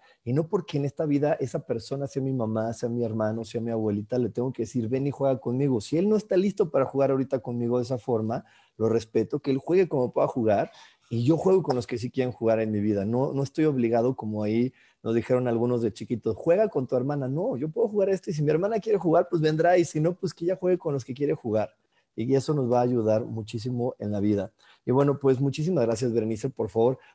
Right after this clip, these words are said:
por ul-, en, por última vez, platícanos en dónde te podemos encontrar, en dónde pueden saber más de ti.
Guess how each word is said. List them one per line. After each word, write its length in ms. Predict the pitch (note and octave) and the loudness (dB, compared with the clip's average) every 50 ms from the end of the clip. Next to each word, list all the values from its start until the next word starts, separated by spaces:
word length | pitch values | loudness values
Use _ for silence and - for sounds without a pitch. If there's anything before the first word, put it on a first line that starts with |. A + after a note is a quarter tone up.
| _ | _
por 180 | - A2+ A#2 B2 | 0 2 4 6
ul-, 160 | C#3 D#3 D3+ - | 6 4 4 4
en, 160 | C#3+ C3 C#3 | 2 2 2
por 200 | - - C3 C3+ | 0 2 2 2
última 260 | D3 D#3 E3 D3+ C3+ | 4 4 2 2 4
vez, 160 | C#3 C#3 C3+ | 2 2 0
platícanos 560 | - - C#3 A#2+ - C3+ - C#3+ C#3+ C#3 A2+ | 2 0 0 0 0 0 0 0 0 0 -2
en 80 | C3 A#2+ | -2 -2
dónde 260 | B2 B2+ C3+ B2+ C3 | -2 -2 -2 -2 -2
te 40 | G2+ | -2
podemos 320 | - A#2+ A#2+ B2 C3 A#2+ - | 0 0 0 0 -2 -4 -6
encontrar, 640 | A#2+ G#2+ G2+ - G#2 G2 - A2+ A#2+ B2+ C3+ D3 - - _ _ _ _ _ _ - | -6 -8 -6 -8 -8 -4 -2 0 2 2 2 0 -2 -10 _ _ _ _ _ _ -4
en 140 | - A2+ A2+ | -2 0 0
dónde 200 | B2 B2 C3 B2+ | 0 0 0 0
pueden 240 | B2+ - B2 B2 A#2 | 0 2 0 0 2
saber 260 | - A#2+ A2 A2+ A2 | 0 0 0 0 0
más 180 | A2+ A#2 A2 | 0 -2 -2
de 80 | G#2+ G#2 | -4 -4
ti. 240 | - - G#2 G2 | -6 -8 -10 -12